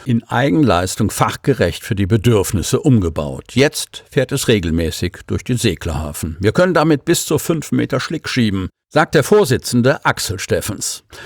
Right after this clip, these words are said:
Spüli leistet gute Dienste, kann aber nicht über die Tatsache hinwegtäuschen, dass sich das Schlickproblem in der Elbe in den vergangenen Jahren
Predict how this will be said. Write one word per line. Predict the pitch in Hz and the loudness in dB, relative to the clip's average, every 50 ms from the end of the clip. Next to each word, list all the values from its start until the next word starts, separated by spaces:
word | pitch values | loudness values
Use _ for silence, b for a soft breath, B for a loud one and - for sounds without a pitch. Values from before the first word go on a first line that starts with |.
| B B | B B
Spüli | - - - 190 190 190 175 190 185 | -10 0 2 4 4 4 4 2 2
leistet | 165 143 139 151 - - 135 - | 2 2 2 2 0 -2 -4 -2
gute | 170 165 - 170 160 | -2 0 2 2 2
Dienste, | 143 196 208 190 - - - 107 92 | 2 4 4 4 2 2 -2 -2 -2
kann | - 123 151 170 | -2 -2 -2 -2
aber | 160 139 143 135 | -2 -2 -2 -2
nicht | 139 156 175 - - - | -2 -2 -2 -4 -8 -8
über | - 143 143 139 | -8 -4 -4 -4
die | 135 143 135 | -4 -4 -4
Tatsache | - 147 131 131 127 - 147 127 - 131 | -2 -2 -2 0 0 0 0 2 2 4
hinwegtäuschen, | 123 117 107 131 131 - - 135 123 120 120 - - 127 117 B B B B B B | 2 4 4 2 0 2 4 4 6 6 4 4 2 2 2 B B B B B B
dass | - 139 123 | 0 0 2
sich | - 131 - | 2 -2 0
das | - 113 - | 0 0 0
Schlickproblem | - - 143 - - - - 131 113 113 117 113 113 | 2 2 2 0 0 -2 -2 0 2 2 2 2 2
in | 113 104 | 2 0
der | 117 120 | 0 2
Elbe | 147 131 117 110 113 107 | 4 4 4 4 2 0
in | 104 | 0
den | 101 98 - | 0 -2 0
vergangenen | - 113 95 117 107 104 107 107 104 107 | -2 0 2 2 2 2 2 2 2 4
Jahren | 107 110 104 101 101 98 | 4 4 4 2 2 -2